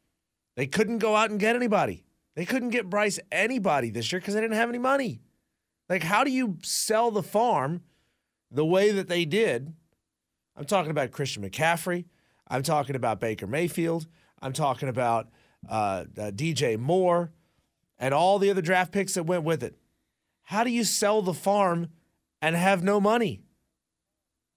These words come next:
Like, they had nothing. Like, it opens up to about fifty million dollars next year.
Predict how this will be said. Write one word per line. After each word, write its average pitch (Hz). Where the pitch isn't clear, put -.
Like, 190
they 214
had 220
nothing. 240
Like, 151
it 190
opens 214
up 208
to 202
about 180
fifty 196
million 180
dollars 156
next 143
year. 170